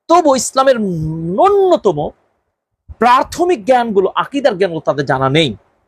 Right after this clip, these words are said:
এটি কি বড় দুঃখজনক নয়? সে, তিনি যতই বড় শিক্ষিত হোক না কেন, তিনি তার সাবজেক্টে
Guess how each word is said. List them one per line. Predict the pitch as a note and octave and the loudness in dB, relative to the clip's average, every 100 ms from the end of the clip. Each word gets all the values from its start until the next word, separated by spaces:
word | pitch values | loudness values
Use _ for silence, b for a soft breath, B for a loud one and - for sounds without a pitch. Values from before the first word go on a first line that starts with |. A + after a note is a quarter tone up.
| _ _ _ _ - | _ _ _ _ -2
এটি | G3+ B3+ | 0 0
কি | A3 F#3+ | -2 0
বড় | D#3 E3+ | 2 2
দুঃখজনক | F3+ - G#3+ A3 A#3+ | 0 0 0 2 0
নয়? | A#3 C#4 G4+ G#3 _ _ _ _ _ _ _ _ | 2 2 0 -4 _ _ _ _ _ _ _ _
সে, | - C4+ | -8 -6
তিনি | G#3 D#4+ F4 D4 | 0 4 4 2
যতই | A3+ A3+ D#4 F4+ | 2 2 2 2
বড় | F4 E4 | 2 0
শিক্ষিত | C#4+ - D4 | -4 -4 -2
হোক | A#3 A#3+ | 0 0
না | B3 A#3+ | 0 -2
কেন, | G#3 F#3+ D#3 G3+ _ _ _ _ | 0 0 0 -4 _ _ _ _
তিনি | - A3 | -6 -2
তার | G#3+ | 0
সাবজেক্টে | G3+ - D#3 C3 G#3+ - A#3+ | 0 -2 -6 -2 -4 -2 -2